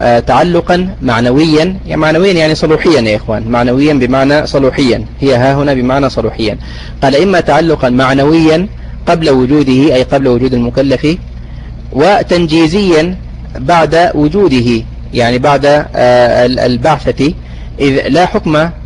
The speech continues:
آه، قبلها. هذا، هذا من الجلال المحلي على قول من قال أن الخطاب، آه، لا يسمى كلام الله، لا يسمى، آه، يعني، آه، خطابا حقيقة في الأزل،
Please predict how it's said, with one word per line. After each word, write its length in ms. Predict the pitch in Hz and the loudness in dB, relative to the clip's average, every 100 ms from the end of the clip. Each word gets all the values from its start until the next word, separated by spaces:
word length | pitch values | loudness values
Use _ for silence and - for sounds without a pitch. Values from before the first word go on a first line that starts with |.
| - - | -14 -6
آه، 920 | - 127 123 123 120 120 104 120 123 123 | 0 2 4 4 4 2 0 0 2 0
قبلها. 640 | - 175 135 120 131 220 | 0 0 0 0 2 2
هذا، 260 | 208 214 220 | 4 2 2
هذا 500 | 170 196 180 185 180 | 2 2 2 2 2
من 160 | 139 | 2
الجلال 380 | 135 127 143 165 | 0 0 2 2
المحلي 600 | 151 123 127 147 175 185 - - - | 2 0 -2 2 2 0 -6 -14 -2
على 280 | 117 127 127 | 0 2 0
قول 360 | 165 175 156 | 2 0 2
من 120 | 131 | -2
قال 280 | 120 156 160 | 0 0 2
أن 240 | 135 135 131 | 2 0 -2
الخطاب، 600 | - 117 151 143 143 196 - - - - - - | -4 0 2 2 2 -2 -10 -14 -14 -14 -14 -2
آه، 500 | 120 123 120 117 110 | 2 4 4 4 2
لا 160 | 131 | 2
يسمى 480 | 160 147 165 156 147 | 2 2 0 0 0
كلام 280 | 135 143 156 | 2 0 2
الله، 160 | 151 160 | 0 2
لا 200 | 147 143 | 2 2
يسمى، 540 | 135 151 143 139 147 - - - - - | 0 0 0 0 -2 -4 -14 -14 -14 -4
آه، 260 | 123 123 120 | 2 4 4
يعني، 540 | 120 127 123 135 139 - | 4 2 2 0 -2 -2
آه، 1200 | 120 120 120 120 60 58 55 50 50 - - | 2 2 2 2 0 0 -2 -4 -4 -6 -6
خطابا 500 | - 131 151 139 143 139 | -6 -2 0 2 0 0
حقيقة 600 | 139 - 196 196 185 175 | -2 0 0 2 0 0
في 120 | 151 | 0
الأزل، 460 | 143 131 117 110 | 0 0 0 -2